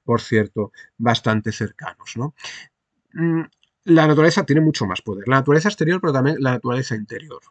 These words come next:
Es decir, nosotros somos animales, eh, y lo somos, y, y somos exactamente iguales a los animales en aquellos momentos en los que, en los que meramente nos, nos dedicamos a sobrevivir, es decir, cuando comemos, cuando dormimos,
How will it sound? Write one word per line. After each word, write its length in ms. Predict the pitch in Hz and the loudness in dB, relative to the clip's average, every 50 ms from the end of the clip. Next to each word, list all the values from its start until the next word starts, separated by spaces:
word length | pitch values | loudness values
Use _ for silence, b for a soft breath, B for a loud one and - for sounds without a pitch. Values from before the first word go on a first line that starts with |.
| _ _ _ _ _ _ - | _ _ _ _ _ _ -12
Es 100 | 139 131 | -10 -8
decir, 320 | 117 107 - - 110 98 | -8 -6 -4 -4 -4 -4
nosotros 340 | 95 95 104 - - - 127 | -4 -6 -8 -8 -8 -8 -6
somos 280 | - 135 123 113 - 117 | -6 -6 -6 -6 -4 -4
animales, 580 | 113 120 120 147 170 165 156 175 196 - - _ _ _ _ _ _ _ _ _ _ _ _ _ _ _ _ _ _ _ B B B B B B B B B | 0 2 2 4 4 4 4 2 2 -2 -10 _ _ _ _ _ _ _ _ _ _ _ _ _ _ _ _ _ _ _ B B B B B B B B B
eh, 600 | - - 107 104 101 101 101 101 98 101 98 - | -12 -10 -10 -8 -8 -10 -10 -10 -10 -10 -8 -6
y 80 | 120 117 | -6 -6
lo 100 | 107 98 | -6 -4
somos, 520 | - - 143 151 139 123 143 175 - - - | -2 2 2 4 4 2 0 0 -4 -8 -10
y, 120 | - 113 113 117 - - 127 | -6 -4 -4 -4 -4 -4 -6
y 60 | 117 | -4
somos 260 | - 143 139 131 117 | -2 0 0 0 0
exactamente 460 | 120 - 135 117 123 117 120 113 117 | -2 -4 -4 -2 -2 -2 0 0 0
iguales 460 | 113 110 117 117 113 107 - - - _ _ _ _ | 0 2 2 2 0 0 -2 -6 -14 _ _ _ _
a 140 | - 127 123 | -6 -4 -2
los 160 | 110 113 110 | -2 -2 -4
animales 640 | - 110 113 113 120 135 143 120 110 107 - - - _ _ _ _ - | -4 -4 -4 -2 0 0 0 0 -2 -4 -6 -10 -18 _ _ _ _ -6
en 180 | 131 127 123 | -4 -2 -2
aquellos 480 | 123 117 110 135 143 135 139 123 - 131 | -2 -2 0 0 0 2 0 -2 -2 -2
momentos 580 | 120 120 117 127 143 143 - - 110 110 - | -2 -2 0 0 0 -2 -2 -4 -8 -10 -8
en 140 | 107 101 98 | -8 -8 -8
los 200 | 101 98 - - | -8 -10 -10 -12
que, 260 | - - 110 104 98 - B B B B B B B B _ | -10 -10 -10 -10 -10 -12 B B B B B B B B _
en 180 | - 117 110 110 | -8 -6 -4 -2
los 180 | 107 104 - - | -2 -4 -6 -6
que 320 | - 104 98 95 87 - - | -8 -8 -8 -8 -8 -10 -12
meramente 840 | 95 104 104 104 104 101 107 120 123 117 120 117 123 127 113 - 110 104 | -16 -14 -14 -14 -10 -8 -4 -4 -2 -2 -2 -2 -2 -4 -6 -8 -12 -12
nos, 520 | 101 101 101 98 95 101 - - - - - | -12 -12 -12 -10 -8 -8 -8 -8 -8 -10 -12
nos 580 | 107 104 101 101 98 95 95 - - - - - | -12 -12 -10 -8 -8 -8 -8 -8 -10 -10 -10 -10
dedicamos 440 | 107 110 107 104 110 107 107 - - | -8 -8 -8 -6 -6 -6 -6 -6 -6
a 60 | 107 | -6
sobrevivir, 480 | - - 101 101 107 110 120 156 190 185 | -6 -6 -4 0 0 2 2 2 0 0
es 60 | 117 | -2
decir, 220 | 101 - 110 90 - | -8 -8 -10 -10 -10
cuando 240 | - 98 95 101 | -10 -10 -10 -10
comemos, 400 | 95 95 101 123 135 135 131 - | -10 -8 -6 -4 -4 -4 -6 -6
cuando 220 | - 104 98 98 101 | -8 -10 -10 -8 -8
dormimos, 520 | 104 104 107 120 123 117 113 107 - - | -8 -6 -6 -4 -4 -4 -4 -6 -6 -10